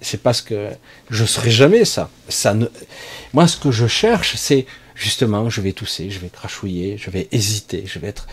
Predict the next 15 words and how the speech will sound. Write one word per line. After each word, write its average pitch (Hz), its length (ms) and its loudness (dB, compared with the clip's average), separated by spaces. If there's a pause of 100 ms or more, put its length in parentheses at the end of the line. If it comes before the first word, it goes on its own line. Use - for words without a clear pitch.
(100)
réfléchi. 113 260 -2 (140)
Vous 127 160 4
allez 160 160 8
me 135 80 8
voir, 143 520 -2 (360)
euh, - 140 0 (340)
chercher, 135 640 2 (120)
hésiter, 127 600 0 (260)
être, - 540 0
incarner, 123 600 4 (440)
et, 135 200 8
euh, 113 280 4 (600)
j-, 117 120 -6 (100)
j'ose 131 560 6
être, - 420 -4